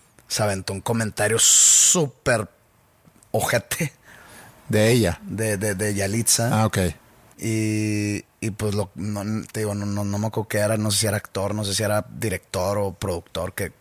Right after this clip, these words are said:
Speaker 1: pues lo cancelaron de todos lados. Y entonces, o sea, qué culero que usas ese lenguaje y que, y que te expresas así de alguien.
Speaker 2: Ajá.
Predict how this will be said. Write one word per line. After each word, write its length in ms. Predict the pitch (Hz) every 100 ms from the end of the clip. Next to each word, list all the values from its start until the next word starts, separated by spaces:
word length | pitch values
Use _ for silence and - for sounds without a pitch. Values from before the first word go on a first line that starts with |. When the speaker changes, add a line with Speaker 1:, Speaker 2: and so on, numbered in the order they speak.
| _ -
Speaker 1:
pues 160 | 87
lo 140 | 87 -
cancelaron 580 | 90 - 90 90 107
de 60 | 104
todos 200 | - 101
lados. 380 | 107 101 117 - - - _ _ _ _ _ - -
Y 100 | 143
entonces, 500 | 139 131 143 170 139
o 80 | 123
sea, 180 | 120 107 - -
qué 160 | 117
culero 540 | - 233 226 143 160 170
que 180 | 165 127
usas 340 | 123 120 143
ese 200 | 151 180
lenguaje 500 | 180 160 135 127 170
y 40 | 156
que, 160 | 139 -
y 120 | 110
que 100 | 117
te 100 | 101
expresas 460 | 110 - 110 107 139 135
así 140 | 127
de 160 | 131 135
alguien. 460 | 110 107 110 139 -
Speaker 2:
Ajá. 460 | 117 107 107 117